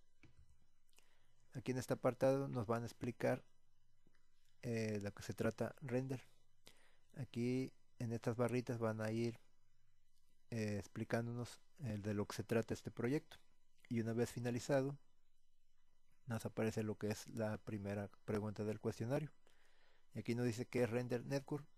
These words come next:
Esta res-, seleccione la respuesta para ganar un dólar en R N D R. Aquí, por ejemplo, hay que leer bien o checar bien, eh, de lo que es R N D R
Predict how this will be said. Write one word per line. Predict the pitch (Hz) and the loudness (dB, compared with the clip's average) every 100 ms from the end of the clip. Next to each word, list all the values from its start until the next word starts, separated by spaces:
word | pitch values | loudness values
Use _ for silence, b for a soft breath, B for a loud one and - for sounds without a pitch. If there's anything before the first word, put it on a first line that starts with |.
| - - | -8 0
Esta | 123 - - 135 | 0 0 0 2
res-, | 127 120 - - B B B | 2 -4 -12 -20 B B B
seleccione | - 107 - 127 123 | -4 -2 0 0 2
la | |
respuesta | 120 - 131 - | 2 2 -2 0
para | 123 107 | -2 0
ganar | 107 110 - | 2 0 -2
un | 131 113 | -4 -2
dólar | 113 120 123 - - | 0 0 0 -4 -8
en | - 123 - | -6 -4 -4
R | 123 104 | -2 -2
N | 110 110 | -2 0
D | 117 | 0
R. | 131 - - - - b b b b b b b - - - - | -2 -6 -20 -20 -20 b b b b b b b -20 -20 -20 -8
Aquí, | 120 - 131 | -6 0 0
por | - 120 | 2 0
ejemplo, | 123 127 | 2 2
hay | |
que | - 127 123 - - - | 4 2 2 -2 -10 0
leer | 120 120 | 4 4
bien | 123 127 123 131 - - | 4 2 0 -2 -10 -8
o | 127 113 | -4 -4
checar | - 113 120 117 | -4 -2 0 2
bien, | 120 120 - 113 | 2 0 -2 -2
eh, | 107 104 101 | 0 0 -2
de | 101 | -2
lo | 95 | 0
que | - | 0
es | 113 - | 0 -2
R | 151 113 113 131 - - - - - - - - | -4 -2 -2 -6 -12 -20 -20 -20 -20 -20 -20 -10
N | 123 113 113 | -6 -4 -2
D | 107 117 | 0 0
R | 135 147 | 0 -4